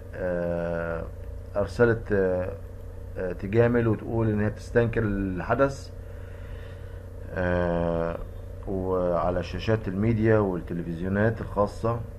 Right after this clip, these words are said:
بيهم. آه، وكان في توقع إن ال-، الأسواق الأمريكية، البورصات الأمريكية زي داو جون وإس إن بي خمسمية وناسداك ويو إس سميل كامب ألفين،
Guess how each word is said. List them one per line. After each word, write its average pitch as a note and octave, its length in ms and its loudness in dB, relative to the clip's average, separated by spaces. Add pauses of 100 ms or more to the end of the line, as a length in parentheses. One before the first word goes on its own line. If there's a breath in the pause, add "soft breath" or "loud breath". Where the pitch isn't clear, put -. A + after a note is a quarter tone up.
(100)
بيهم. G#2 420 0 (840)
آه، F#2+ 240 2
وكان A2 400 2
في C3 220 0
توقع A#2 720 8
إن F#2+ 440 0 (160)
ال-، F#2+ 460 -2
الأسواق G2+ 480 6
الأمريكية، A2 800 4 (720 loud breath)
البورصات G2 540 2
الأمريكية G2 440 0
زي G2+ 200 4
داو G#2+ 220 6
جون G2+ 220 0
وإس G#2 280 -4
إن G2 180 -2
بي G2+ 580 0
خمسمية G2+ 640 0
وناسداك G2+ 880 0
ويو G#2 180 0
إس G2+ 160 -4
سميل G2 720 0
كامب G2+ 460 0
ألفين، A2+ 600 0